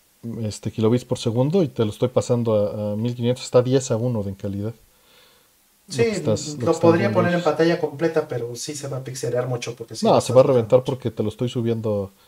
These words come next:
Speaker 1: a un bitrate súper bajo, le tendría que subir. Que
Speaker 2: Exactamente.
Speaker 1: podemos, ¿no? Pero
Speaker 2: Sí, pero, pues, ya, ya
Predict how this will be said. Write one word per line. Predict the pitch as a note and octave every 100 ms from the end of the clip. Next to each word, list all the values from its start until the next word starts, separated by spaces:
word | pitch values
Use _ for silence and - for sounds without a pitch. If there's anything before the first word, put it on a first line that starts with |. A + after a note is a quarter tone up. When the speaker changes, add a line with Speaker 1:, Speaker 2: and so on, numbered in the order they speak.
| _
Speaker 1:
a | A2
un | A2
bitrate | A#2 A2 A2
súper | G#2 G#2
bajo, | A#2 B2+
le | A2+
tendría | B2 B2 B2+
que |
subir. | - B2
Que | C#3
Speaker 2:
Exactamente. | - C#3 A#3 B2+
Speaker 1:
podemos, | E3+ B3 D#3+ - - -
¿no? | E3 _ _ _ _ -
Pero | - - _ _ _ _ _ _
Speaker 2:
Sí, | - A#3+
pero, | F3 C#3+ A#2 - _ _ _ _ _ _ _
pues, | - - - _
ya, | - D3+ C3 -
ya | D3 C#3+ C3